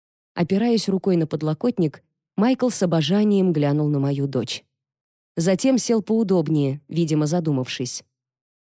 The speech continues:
«Моё детство было не самым лёгким, но разве оно вообще бывает таким?» Когда я познакомился с Джонни, и мы узнали друг друга поближе, она рассказала мне о своём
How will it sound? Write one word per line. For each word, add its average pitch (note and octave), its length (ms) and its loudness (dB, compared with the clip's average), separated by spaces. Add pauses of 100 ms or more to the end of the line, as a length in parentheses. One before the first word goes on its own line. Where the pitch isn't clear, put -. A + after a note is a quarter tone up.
(160)
«Моё A3+ 300 4
детство D4 500 0
было C#4 280 2
не B3 140 4
самым A#3 480 2
лёгким, F3 840 0 (200)
но E3 280 2
разве F3 340 2
оно F#3 260 2
вообще D#3 400 -2
бывает D#3+ 400 -2
таким?» C3 460 -6 (840)
Когда A3 280 2
я C#4+ 160 2
познакомился A#3+ 800 0
с G3 80 -2
Джонни, F#3 520 0
и F3+ 240 -2
мы F#3 160 2
узнали E3+ 400 0
друг D#3 240 -2
друга D#3+ 260 0
поближе, D3 600 -2 (420)
она A#3 200 2
рассказала C4 640 0
мне A#3 360 2
о G3+ 60 2
своём F#3 760 0